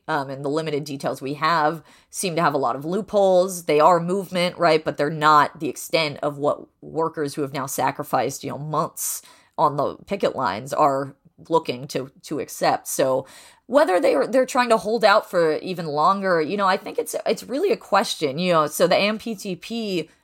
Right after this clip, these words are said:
immediately leaked the highlights of their counterproposal to the media, despite being the ones who were most kind of vehement about the two sides adhering to a media blackout.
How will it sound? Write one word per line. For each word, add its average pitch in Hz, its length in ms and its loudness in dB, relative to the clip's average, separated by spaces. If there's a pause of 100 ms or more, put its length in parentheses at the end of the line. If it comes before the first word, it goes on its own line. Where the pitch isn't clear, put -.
immediately 202 680 0
leaked 165 800 -6
the 143 200 2
highlights 175 680 4
of 156 180 0
their 156 120 -2
counterproposal 156 800 -2
to - 80 -14
the 147 80 -6
media, 151 420 -2
despite 156 440 2
being 165 160 -2
the 165 80 -2
ones 160 240 -2
who 175 80 -4
were 147 100 0
most 156 640 -2 (400)
kind 180 140 -2
of 147 100 -8
vehement 175 540 -2
about 139 300 4
the 143 60 -2
two 151 180 -6
sides 135 320 0
adhering 151 340 -8
to 156 140 -6
a 139 40 -4
media 170 360 -4
blackout. 113 640 -2